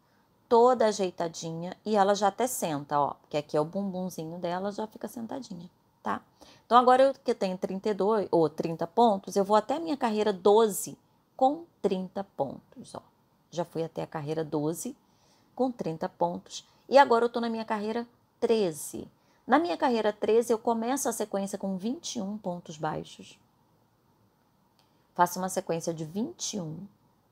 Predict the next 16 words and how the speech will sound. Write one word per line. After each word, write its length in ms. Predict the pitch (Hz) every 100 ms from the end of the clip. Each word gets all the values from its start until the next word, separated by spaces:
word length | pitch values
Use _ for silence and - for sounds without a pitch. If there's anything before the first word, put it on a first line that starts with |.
| _ _ _ _ -
pontos. 640 | 151 165 165 - - - _ _ _ _ _ _ _ _ _ _ _ _ _ _ -
Olha, 200 | 185 190
tem 180 | 190 180
gente 260 | 185 208
que 80 | 247
tá 160 | 220 208
dizendo, 280 | 196 196
"Ah, 160 | 233 302
o 100 | 294
seu 220 | 240 247
vídeo 280 | 226 247 -
tá 120 | 240
muito 260 | 240 240 240
rápido." 840 | 196 202 240 226 214 190 175 - _ _ _ _ _ _
Então, 240 | - 233 214
gente, 460 | 180 170 - -